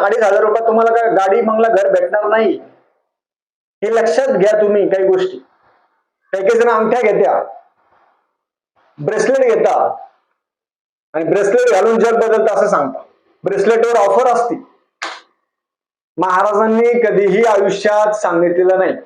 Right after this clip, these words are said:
"माझ्या हातात काही दिसतं का ब्रेसलेट, ब्रेसलेट?" काहीच नाही. एका बाजूला जर तुम्हाला मी एक विनंती देतो, तुम्हाला एक सांगतो की समजा, ते धनकुंचनची वस्तू असेल, ब्रेसलेट असेल, परत ते कोणतं अष्टलक्ष्मी कळस असेल,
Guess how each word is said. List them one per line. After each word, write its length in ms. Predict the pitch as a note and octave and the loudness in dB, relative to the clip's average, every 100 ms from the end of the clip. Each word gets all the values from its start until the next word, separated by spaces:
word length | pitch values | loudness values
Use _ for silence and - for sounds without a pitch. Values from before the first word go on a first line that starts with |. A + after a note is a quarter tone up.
| _ - | _ -6
"माझ्या 180 | F#3+ G3+ | -2 0
हातात 120 | F#3+ | 2
काही 120 | G#3 | 2
दिसतं 200 | A3 G#3+ | 0 0
का 120 | G3 | 0
ब्रेसलेट, 360 | F#3 F#3 G3+ F#3 | 0 0 0 0
ब्रेसलेट?" 320 | F#3 - G3 | 0 0 -2
काहीच 240 | G3+ F#3+ E3 | -2 -4 -6
नाही. 140 | C3+ - _ _ _ _ _ - - _ _ _ _ _ _ _ _ _ _ - | -10 -16 _ _ _ _ _ -20 -20 _ _ _ _ _ _ _ _ _ _ -8
एका 280 | F3+ G#3 C4+ | -4 -2 0
बाजूला 460 | B3 A#3+ B3 B3 | 0 2 2 2
जर 320 | A#3 A3 - - - - - | 2 0 0 -4 -8 -16 -8
तुम्हाला 240 | F#3+ A3 | -4 0
मी 80 | A3+ A#3 | 0 0
एक 60 | |
विनंती 380 | G3+ A3 B3 B3+ | 0 0 0 0
देतो, 280 | A#3+ A3+ - | 0 0 0
तुम्हाला 260 | G#3 A3 | 0 0
एक 60 | A3+ | -2
सांगतो 420 | - F#3+ G3 A#3+ | -2 -2 0 0
की 60 | G#3+ | 0
समजा, 440 | F3+ E3 E3 - - - _ _ _ _ _ _ | 0 0 0 -2 -6 -16 _ _ _ _ _ _
ते 60 | F3+ | -8
धनकुंचनची 800 | F3 F3+ G#3 A3+ A3+ A#3 A#3+ A#3+ | -4 -2 0 0 0 0 0 2
वस्तू 320 | A3+ A3+ B3 | 2 0 0
असेल, 420 | B3 - F#3+ - - - _ _ _ - | 0 2 0 -2 -6 -14 _ _ _ -10
ब्रेसलेट 460 | F#3 A3 A#3 B3+ B3+ | -4 -2 0 2 2
असेल, 420 | A#3 G#3 D3+ C3+ - _ _ _ _ _ _ _ _ _ - | 2 2 0 -2 -10 _ _ _ _ _ _ _ _ _ -6
परत 240 | F#3+ A3+ A3+ | -4 -2 0
ते 60 | |
कोणतं 300 | G#3+ A3 A#3 | 0 0 0
अष्टलक्ष्मी 720 | A#3+ A3 - - A#3 A3+ A3 A#3 | 0 2 2 0 0 0 0 0
कळस 380 | A#3+ B3+ B3+ | 0 2 2
असेल, 420 | A#3+ A3+ F3 C3 | 2 0 -2 -4